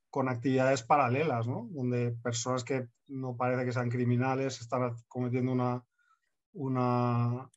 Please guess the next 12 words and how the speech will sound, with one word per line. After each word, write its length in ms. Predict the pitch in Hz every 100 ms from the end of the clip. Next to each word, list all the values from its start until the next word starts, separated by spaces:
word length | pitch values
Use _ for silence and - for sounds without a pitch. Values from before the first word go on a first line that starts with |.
| -
una 160 | 135
actividad 440 | 127 120 131 127 123
criminal, 600 | 135 127 120 127 135 123
¿no? 220 | 120 - - _ _ _ - - _ _ _
Eh, 600 | 131 123 117 113 113 120
ese 160 | 113 120
puede 180 | 120 113
ser 80 | 117
un 160 | 110
tema, 240 | 120 127 113
por 140 | 107
ejemplo. 500 | - 123 131 127 -